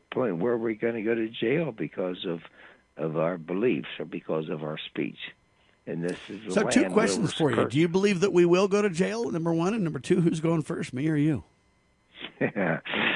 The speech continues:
Speaker 2: Are they
Speaker 1: don't
Speaker 2: gonna haul
Speaker 1: know.
Speaker 2: us off to the gulag?
Speaker 1: Yeah, well, listen, it's, uh, <laughs> it's upon us.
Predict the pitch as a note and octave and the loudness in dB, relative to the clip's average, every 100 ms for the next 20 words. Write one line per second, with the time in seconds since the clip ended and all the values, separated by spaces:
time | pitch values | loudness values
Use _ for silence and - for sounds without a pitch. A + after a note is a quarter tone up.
0 | - - - - - - - - C4 - | -4 -8 -10 -10 -8 -6 -8 2 2 6
1 | F3+ - F3 E3 D3+ E3+ G#3 A3 A3+ A3 | 4 6 8 10 10 12 12 10 8 6
2 | G#3 G#3 F3+ F3+ B3 B3+ B3+ D#4+ - _ | 6 4 4 4 6 4 4 0 -2 _
3 | _ _ _ _ _ - - A#2 F2 C3 | _ _ _ _ _ -18 -10 -4 0 2
4 | D3 G2 G2 C3+ D3+ A#2+ - - - _ | 0 2 2 2 0 -4 -18 -20 -20 _
5 | _ _ _ _ _ _ - B2 D3+ C#3+ | _ _ _ _ _ _ -6 -2 0 -2
6 | F#2+ F2 - - - A#2 - - A#2+ A#2 | -4 -10 -16 -12 -8 -8 -8 -2 2 2
7 | F#2+ - - - - - - - - - | 0 -4 -10 -14 -16 -16 -16 -18 -14 -12
8 | - - - _ - B2 - - - - | -12 -18 -20 _ -2 0 0 2 4 6
9 | - - | 4 -2